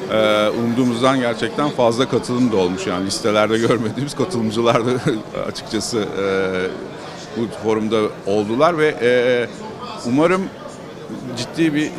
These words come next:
iş bağlantılarında sonuçlandıracağını düşünüyorum. Çünkü Etiyopya çok büyük bir pazar. Ee, sizin de bildiğiniz gibi bir, e, iç savaş yaşadı ve şu anda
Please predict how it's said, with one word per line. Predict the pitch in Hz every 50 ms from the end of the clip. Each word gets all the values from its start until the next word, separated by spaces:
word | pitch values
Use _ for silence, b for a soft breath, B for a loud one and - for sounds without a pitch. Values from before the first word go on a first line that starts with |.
| 123 131
iş | 131 - - -
bağlantılarında | 135 127 131 131 131 127 123 117 - 127 123 113 120 160 175
sonuçlandıracağını | - - 135 127 117 - - 127 117 113 113 113 110 107 104 107 113 107 110 127 165 160 135
düşünüyorum. | 123 - - 139 127 120 110 98 92 90
Çünkü | - 120 107 123 117
Etiyopya | 113 - - 135 127 - - 131 120
çok | - 147 139 - -
büyük | 120 113 - -
bir | 113
pazar. | - 113 104 90 90 110 120
Ee, | 139 143 - - 92 101 104 98
sizin | - - 123 117 120 117
de | 117 107
bildiğiniz | 113 117 110 113 117 117 113 110
gibi | 107 117 113 110 110
bir, | 107
e, | - - 107 110 104 101 - -
iç | - 113 -
savaş | - - 117 107 117 120 - -
yaşadı | 101 87 - - 95 87 98 117 110
ve | 104 98
şu | - 117 110
anda | 104 101 104 107 107 107